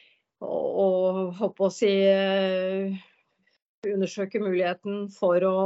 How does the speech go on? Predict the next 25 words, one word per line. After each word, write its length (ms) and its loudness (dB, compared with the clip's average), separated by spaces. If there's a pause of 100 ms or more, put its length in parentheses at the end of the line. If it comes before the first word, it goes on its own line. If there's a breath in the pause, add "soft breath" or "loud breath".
å 120 0 (280)
få 260 4
mer 380 0
av 80 -2
denne 280 -4
type 280 -4
utstyr, 560 0
og 280 -6
fortelle 520 -4
hvor 240 0
mye 300 -4
dette 300 -6
betydde 560 -4
for 200 -2
dem. 160 -6
Så 160 -6
det 160 -2
er 560 0
jo 80 -4
også 320 -4
veldig 580 -4
godt 300 -2
å 40 -20
kunne 280 -8
bidra 500 -2